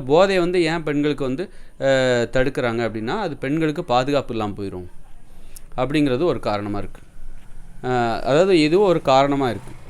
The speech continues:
பெண்களுக்கு அது பாதுகாப்பு இல்ல. அல்லது இன்னொரு காரணமா இருக்கலாம், இதுவும் ஒரு காரணம். அப்புறம் இன்னொரு காரணம் என்னன்னா, ஆண்கள் தான் இப்படி போயிட்டாங்க, யாராவது ஒருத்தராவது தெளிவா இருக்கணும்ல. அப்போ ஆண்களோட சேர்ந்து பெண்களும் வந்து,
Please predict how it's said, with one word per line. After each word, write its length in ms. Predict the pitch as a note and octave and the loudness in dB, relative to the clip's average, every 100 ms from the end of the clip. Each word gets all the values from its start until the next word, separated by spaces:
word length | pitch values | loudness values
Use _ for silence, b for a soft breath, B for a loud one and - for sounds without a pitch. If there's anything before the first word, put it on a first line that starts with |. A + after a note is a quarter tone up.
| - | -4
பெண்களுக்கு 400 | C3+ D#3+ D#3+ F3+ | 0 2 2 2
அது 120 | C#3 | 0
பாதுகாப்பு 460 | B2+ A#2+ B2 A#2 - | 0 0 2 -2 -2
இல்ல. 100 | A#2 | -2
அல்லது 240 | D3+ F#3+ G3 | 0 2 2
இன்னொரு 260 | F3+ G3 | 4 2
காரணமா 380 | F3+ F3 E3+ F3 | 4 2 2 0
இருக்கலாம், 320 | E3 B2 A2 - - | -2 -2 -6 -8 -8
இதுவும் 300 | C#3+ D3 A3 | -2 4 4
ஒரு 100 | G#3 | 4
காரணம். 360 | F3+ D#3+ C#3+ G#3+ | 2 2 2 0
அப்புறம் 220 | G3 F3 | 0 0
இன்னொரு 220 | F3 G3 | 2 0
காரணம் 320 | F3 E3 E3 | 0 0 -2
என்னன்னா, 240 | D3 C#3 G#3+ b b b | -2 -2 -4 b b b
ஆண்கள் 440 | - B2+ F3+ F3+ F3 | 2 4 6 4 4
தான் 120 | F#3+ | 2
இப்படி 140 | D#3+ D#3+ | 2 -2
போயிட்டாங்க, 380 | D3+ D3 C#3+ C3+ | -2 0 -2 0
யாராவது 380 | A#2+ D3 F3 C#3+ | 2 4 4 2
ஒருத்தராவது 400 | C#3 E3+ F3 - | 0 0 0 0
தெளிவா 300 | C#3+ D3+ D3 | -2 0 0
இருக்கணும்ல. 380 | B2+ B2+ B2 B2+ b b b b - | -2 -6 -6 -8 b b b b -10
அப்போ 180 | C3 C3+ | -2 0
ஆண்களோட 380 | C3+ D#3 D#3+ D#3+ | 2 2 2 0
சேர்ந்து 340 | D#3 D3+ D3+ | 0 -4 -4
பெண்களும் 440 | C#3 C#3+ D#3+ E3 | -2 0 0 0
வந்து, 200 | D3 D3+ | 0 0